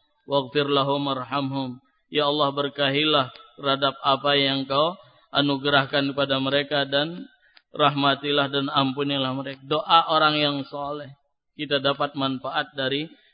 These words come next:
mengundangnya. Oleh karena itu, sehingga tidak terjadi berhutang budi. Akhirnya kita diundang sama orang yang masdar sumber rizkinya haram,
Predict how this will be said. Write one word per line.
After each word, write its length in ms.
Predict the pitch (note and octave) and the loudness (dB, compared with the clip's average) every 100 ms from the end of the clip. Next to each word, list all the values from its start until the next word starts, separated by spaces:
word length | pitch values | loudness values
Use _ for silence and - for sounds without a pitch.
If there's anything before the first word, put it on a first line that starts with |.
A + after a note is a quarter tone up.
| _ _ | _ _
mengundangnya. 640 | C3 C3 C3 C3 B2 A#2 - - | -6 -2 0 2 0 -2 -10 -12
Oleh 240 | C3 C3 B2+ | -4 -2 -2
karena 240 | B2+ C3 | -4 -4
itu, 160 | D3+ C#3+ | -6 -8
sehingga 320 | D3 C#3+ C#3 | -4 -4 -4
tidak 320 | C#3+ D3 D3 | -2 -4 -4
terjadi 640 | C#3+ C3+ D3 G3+ A#3 A3 | -8 -2 0 2 2 0
berhutang 480 | F#3 F3 F3 F3 E3 | 0 -2 2 2 2
budi. 400 | E3+ G#3 G3+ D3 - _ - _ _ _ _ _ - | -2 -2 -2 -4 -6 _ -20 _ _ _ _ _ -2
Akhirnya 480 | D3+ D3 C3+ C#3+ C#3 | 0 2 0 0 -4
kita 240 | C#3+ C#3+ | -4 -4
diundang 480 | C#3 C3+ C3+ C#3+ C#3 | -4 -4 0 0 0
sama 320 | C3 C3 C3 | -4 -4 -2
orang 240 | C#3 C#3 C3+ | 0 0 0
yang 400 | C3 B2+ A#2+ - _ _ _ _ | 0 -2 -6 -14 _ _ _ _
masdar 480 | C#3 C#3+ - D3 C3 | -2 -2 0 0 0
sumber 320 | C#3+ C#3 C3+ | -2 -4 -2
rizkinya 560 | C3+ C3 A#2+ C#3+ C#3+ C#3 | -2 -4 -6 -6 -4 -4
haram, 640 | A2+ B2 C3 F3 G#3 G3+ | -4 -4 2 4 4 0